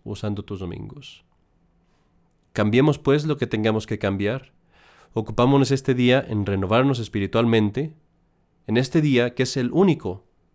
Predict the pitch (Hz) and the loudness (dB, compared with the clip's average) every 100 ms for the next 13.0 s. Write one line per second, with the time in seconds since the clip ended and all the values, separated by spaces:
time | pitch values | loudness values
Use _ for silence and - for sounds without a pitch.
0 | _ 107 101 107 113 110 123 117 101 139 | _ -4 -4 -2 -2 -2 0 -2 -4 -4
1 | 156 156 _ _ _ _ _ _ _ - | -4 -8 _ _ _ _ _ _ _ -2
2 | 131 151 - 160 151 147 131 139 139 147 | 0 0 -2 -2 0 -2 -2 0 0 0
3 | 151 - _ _ _ - 104 123 135 139 | -6 -16 _ _ _ -8 -2 -2 -2 0
4 | 131 117 107 - 95 101 90 82 - _ | 2 0 -2 -4 0 0 0 -4 -20 _
5 | _ _ _ _ _ _ _ _ 107 107 | _ _ _ _ _ _ _ _ -6 -2
6 | 107 143 160 101 85 - - - 98 92 | 2 4 4 2 -2 -12 -18 -8 -8 -8
7 | 101 104 131 131 131 _ _ _ _ _ | -6 0 2 2 -4 _ _ _ _ _
8 | - 139 131 113 101 - - 110 107 104 | 2 4 4 2 0 -2 0 2 2 0
9 | 95 - - _ _ - 95 87 78 82 | -2 -8 -18 _ _ -8 -4 -4 -6 -12
10 | - _ _ _ _ _ _ _ _ _ | -16 _ _ _ _ _ _ _ _ _
11 | _ 104 101 101 95 92 87 117 123 127 | _ -4 -2 -2 -2 -4 -2 0 2 2
12 | 127 127 139 - 104 127 127 - 85 | 0 -2 -8 -8 -4 -6 -8 -14 -16